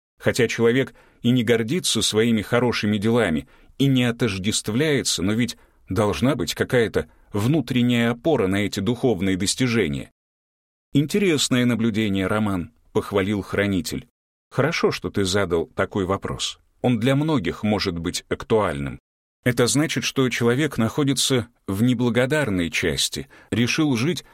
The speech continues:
только низменными потребностями. Но Бог напоминает: "Опомнись, ты совершал духовные практики, достигал каких-то состояний, помогал людям". А человек всё равно намерен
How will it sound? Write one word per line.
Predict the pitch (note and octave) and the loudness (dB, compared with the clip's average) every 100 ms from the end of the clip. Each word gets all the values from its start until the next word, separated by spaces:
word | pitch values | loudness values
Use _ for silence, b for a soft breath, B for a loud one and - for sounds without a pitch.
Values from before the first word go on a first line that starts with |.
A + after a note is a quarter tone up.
| b - | b 0
только | D3 B2+ C3 | 0 2 2
низменными | B2+ C3 D#3 A#2+ B2 A#2 G#2+ G#2 | 2 2 2 2 2 2 2 0
потребностями. | G#2+ G#2 A2 F2 E2 D2+ - C#2+ C2+ _ _ _ _ | -2 0 -2 0 -2 -4 -4 -6 -6 _ _ _ _
Но | - G2+ | -4 -2
Бог | F#2 A#2+ C3+ - | 0 0 0 -2
напоминает: | A#2 A#2+ C#3 C#3 G2+ C#2+ A#1 - _ _ - | 0 2 2 2 0 -4 -8 -14 _ _ -8
"Опомнись, | D#2 - G#2+ C#3 D3 F2+ B1+ - - B B B | -8 -4 -2 0 0 -2 -4 -6 -8 B B B
ты | C3 | 0
совершал | C3+ B2+ A2+ G#2 - C#3+ B2 | 2 0 0 0 0 0 0
духовные | G2+ G#2 - B2+ B2 B2+ B2 | -2 -4 0 0 2 0 0
практики, | A#2+ C#3 C#3 - - - - B B | -2 -4 -4 -6 -8 -12 -20 B B
достигал | G#2 A#2 A#2 - G#2+ C3 C3 | -2 0 0 0 0 2 0
каких-то | B2 A#2 C#3+ C#3 - A2+ | 0 0 0 -2 -2 -2
состояний, | B2 - A#2+ A#2+ D3 C#3 F#2 - b b - | 0 0 -2 -2 -2 -2 -4 -8 b b -2
помогал | A#2 G#2 G2 A2+ A2+ G#2+ | 0 0 0 0 2 0
людям". | G2+ A#2+ D3+ F#2+ C2+ - _ _ _ _ _ | 0 0 0 -2 -4 -6 _ _ _ _ _
А | F#2+ F2+ | -2 -2
человек | - G#2 A#2 C#3 - | 2 2 2 0 -2
всё | - E3+ | -4 0
равно | F#3 C3 G#2+ | 0 0 0
намерен | G#2 G#2+ A#2+ A2 | 0 2 2 0